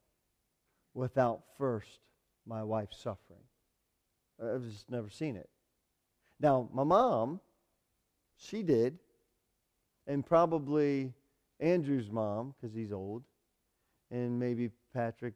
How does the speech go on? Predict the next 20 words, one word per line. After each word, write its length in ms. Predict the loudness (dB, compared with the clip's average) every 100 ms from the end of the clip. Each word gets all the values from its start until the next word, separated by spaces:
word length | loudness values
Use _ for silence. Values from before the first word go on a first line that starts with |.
| -10
you're 140 | -10
kinda 340 | -6 -6 -4 -4
young, 280 | -6 -6
but 140 | -4 -4
maybe 300 | -4 -4 -4
your 220 | -4 -4
mom 340 | -6 -6 -8
did 220 | -8 -10 -10
as 140 | -10
well, 280 | -6 -4 -4
and 100 | -6
I'm 220 | -8 -10
sure, 300 | -12 -6 -2
Alex, 340 | 0 -2 -4 -8
maybe 260 | -8 -6 -6
your 220 | -6 -6
mom 340 | -6 -6 -8
and 120 | -6
others. 320 | -6 -6 -10 -14 _ _ _ _
Uh, 380 | -8 -6 -6 -6